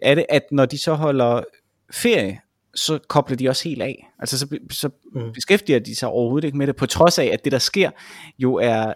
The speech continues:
Speaker 1: er virkelig, øh, omsiggribende virkelighed. Øh, ikke? Altså, amerikan-, jeg kunne godt trække stikket fra teater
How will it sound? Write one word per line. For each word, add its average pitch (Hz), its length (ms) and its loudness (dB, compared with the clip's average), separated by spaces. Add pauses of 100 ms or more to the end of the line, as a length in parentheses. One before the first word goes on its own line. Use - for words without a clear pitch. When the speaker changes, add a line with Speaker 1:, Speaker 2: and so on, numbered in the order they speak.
Speaker 1:
er 117 120 -2
virkelig, 123 560 -2 (160)
øh, 110 280 -2 (840)
omsiggribende 113 800 -2
virkelighed. 131 520 2 (280)
Øh, 110 360 -8
ikke? - 260 -10
Altså, 107 140 -6
amerikan-, 117 500 -4
jeg 127 240 0
kunne 147 140 -4
godt - 300 2 (360)
trække - 260 -4
stikket 139 380 0
fra 107 280 -6
teater 123 520 -2